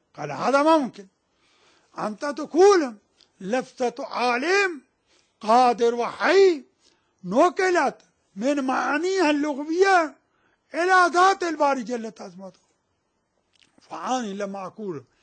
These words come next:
يا عالم يا قادر يا حي كما في ضع جوش كبير ما أكثر من مثل هذه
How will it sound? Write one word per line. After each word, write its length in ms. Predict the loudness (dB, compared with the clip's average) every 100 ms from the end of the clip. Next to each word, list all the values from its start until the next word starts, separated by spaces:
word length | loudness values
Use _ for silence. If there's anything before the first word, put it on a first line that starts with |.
| _ _ _ _ _ _ _ _
يا 160 | -2 0
عالم 720 | 0 0 2 2 2 0 -2
يا 240 | 2 0 0
قادر 600 | 0 0 0 -2 -2 0
يا 200 | 0 -2
حي 520 | -2 -2 -2 -4 -8 _ _ _
كما 260 | -12 -4 -4
في 220 | -4 -12
ضع 520 | -12 -6 -6 -4 -10 -12 _ _
جوش 320 | -4 -4 -2
كبير 720 | -6 -8 -8 -4 -4 -4 -8 -12 _ _
ما 360 | -6 -4 -2 -2
أكثر 360 | -4 -4 -4 -4
من 260 | -8 -12
مثل 240 | -14 -12 -8
هذه 760 | -6 -4 -6 -6 -6 -8 -10